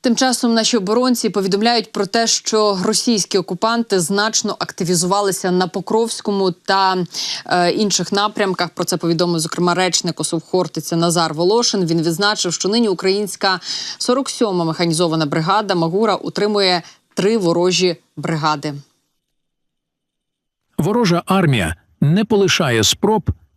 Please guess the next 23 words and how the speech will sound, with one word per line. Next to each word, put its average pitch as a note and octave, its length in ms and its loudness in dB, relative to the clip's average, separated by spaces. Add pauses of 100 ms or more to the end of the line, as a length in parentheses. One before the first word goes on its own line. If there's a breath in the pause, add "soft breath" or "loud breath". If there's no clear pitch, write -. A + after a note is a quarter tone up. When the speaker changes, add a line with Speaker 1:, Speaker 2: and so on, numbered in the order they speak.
(120)
Speaker 2:
продовжує C3 500 2
обстрілювати C#3+ 840 2
позиції B2 540 2
наших B2 380 2
захисників. B2 840 0 (680)
Ворог G#3+ 400 2
активізував C#3+ 680 2
свої C3 300 2
зусилля, G3 560 4
зокрема, D3 600 2 (140)
і D#3 80 2
на F3+ 120 2
Покровському C#3 680 2
напрямку. G2+ 640 0 (1080)
Найбільш E3+ 460 2
інтенсивні E3 720 2
та C#3+ 180 0
жорсткі C#3+ 480 0
бої D3+ 320 2
протягом D#3 580 2
останніх C#3 600 2
двох A2+ 300 2
тижнів C3+ 540 2